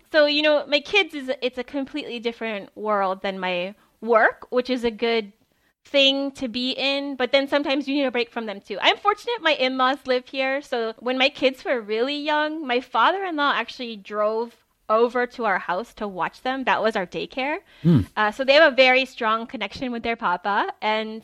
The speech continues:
Speaker 1: so they do sleepovers. I go to bars and drink good beer,
Speaker 2: <laughs>
Speaker 1: and I love burgers. I like grilling with my friends. You know, we, I make an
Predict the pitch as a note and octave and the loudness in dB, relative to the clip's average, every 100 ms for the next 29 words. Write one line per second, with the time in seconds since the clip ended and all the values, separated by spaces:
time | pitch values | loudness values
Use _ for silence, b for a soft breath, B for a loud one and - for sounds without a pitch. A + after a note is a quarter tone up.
0 | - G3+ G#3+ A#3 C#4+ - C#4 C4+ C4 B3+ | -6 -4 -2 -4 -6 -6 -4 2 2 2
1 | C4 B3+ B3 B3+ - _ _ - A#3 A#3 | 2 2 2 0 -4 _ _ -6 -4 -2
2 | A#3 A3 F#3+ F#3 A#3+ G#4 - - G#3 G3 | -4 -4 -2 -2 -2 -6 -10 -8 -8 -8
3 | G3+ - G#3 G3+ - G#3+ G3 F#3+ G3+ C4+ | -12 -8 -8 -8 -6 -6 -4 -2 0 2
4 | A#2 - G#3+ G3+ - E3+ - E3 - _ | 0 0 0 0 2 2 2 0 0 _
5 | b b b B3 C4 B3+ B3+ C#4 - A#3 | b b b 4 6 8 8 6 2 2
6 | B3 D#4 F4 G4 C4 C#4+ C4+ C#4 C#4+ C#4+ | 4 2 0 0 4 4 4 4 6 6
7 | D4+ D4+ C#4 C#4+ C4+ C4 A#3 A#3 B3+ G4 | 4 0 -2 -2 -6 -2 -2 0 -4 -10
8 | _ B3+ A#3+ A#3 A#3+ B3 B3 _ - B3 | _ -8 -4 -4 -4 -6 -8 _ -4 0
9 | B3 B3 | 2 2